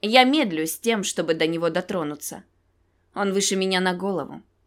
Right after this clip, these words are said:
Не поднимая лица, я смотрю на его шею, дожидаясь, пока музыка в динамике поменяется. Это равносильно прыжку с обрыва, поэтому я медлю, и медлю с тем, чтобы положить ему на плечи руки.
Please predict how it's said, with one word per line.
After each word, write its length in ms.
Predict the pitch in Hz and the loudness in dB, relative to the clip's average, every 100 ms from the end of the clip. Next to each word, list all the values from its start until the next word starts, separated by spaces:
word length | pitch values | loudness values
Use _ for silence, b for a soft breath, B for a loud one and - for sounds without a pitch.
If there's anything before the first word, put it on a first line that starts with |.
| _ | _
Не 160 | 202 202 | 2 4
поднимая 520 | 202 190 190 185 180 | 2 0 2 2 2
лица, 400 | 180 180 - 220 | 0 -2 0 2
я 180 | 180 160 | 2 0
смотрю 340 | 175 170 190 | -2 -4 -2
на 160 | 180 175 | 0 0
его 140 | 175 | 0
шею, 380 | 180 - 214 185 | -2 0 0 0
дожидаясь, 600 | 175 170 175 202 185 165 | 0 -2 2 4 4 2
пока 300 | - 175 170 | -2 0 0
музыка 340 | 180 185 170 | 0 -4 -4
в 80 | 170 | -4
динамике 480 | 165 175 185 170 - | -4 -2 -2 -2 -4
поменяется. 800 | - 170 175 170 170 147 - - _ _ _ _ _ _ _ _ _ _ | -4 -2 -2 -4 -6 -8 -12 -18 _ _ _ _ _ _ _ _ _ _
Это 200 | - 233 | -4 2
равносильно 580 | 262 240 240 240 254 240 | 4 6 4 2 0 0
прыжку 400 | 240 233 - 269 | 0 -2 -4 -6
с 100 | 254 | -4
обрыва, 520 | 233 220 214 151 139 - | -2 0 -2 -2 -6 -4
поэтому 440 | 156 165 165 165 | -2 -2 -4 -4
я 160 | 165 165 | -2 -2
медлю, 520 | 180 214 151 147 - b b b | -2 -2 -2 -6 -8 b b b
и 120 | 208 | 2
медлю 360 | 214 247 226 220 | 6 6 4 2
с 120 | - | 0
тем, 240 | 226 233 | 0 0
чтобы 280 | 240 226 208 | 0 -4 -4
положить 500 | 202 175 165 175 196 | -2 0 0 -2 -6
ему 160 | 175 165 | -2 0
на 120 | 156 | 0
плечи 400 | 151 151 151 175 | -2 -4 -4 -6
руки. 360 | 151 135 - | -10 -12 -20